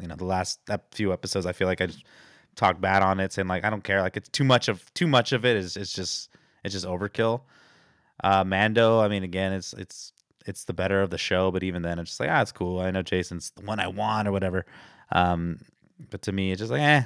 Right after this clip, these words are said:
let's just, just fill in, fill in the void," I guess,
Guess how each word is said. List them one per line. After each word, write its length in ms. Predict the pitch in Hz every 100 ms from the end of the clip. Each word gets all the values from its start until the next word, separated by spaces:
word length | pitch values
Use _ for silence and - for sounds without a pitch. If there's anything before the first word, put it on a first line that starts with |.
| -
let's 180 | -
just, 320 | 110 98 - - - _ _ _ _
just 260 | - 104 -
fill 200 | - 101
in, 220 | 101 98 - _ _
fill 140 | - 113
in 80 | 107
the 60 |
void," 360 | 85 87 107 85
I 80 | 85
guess, 440 | 85 92 - -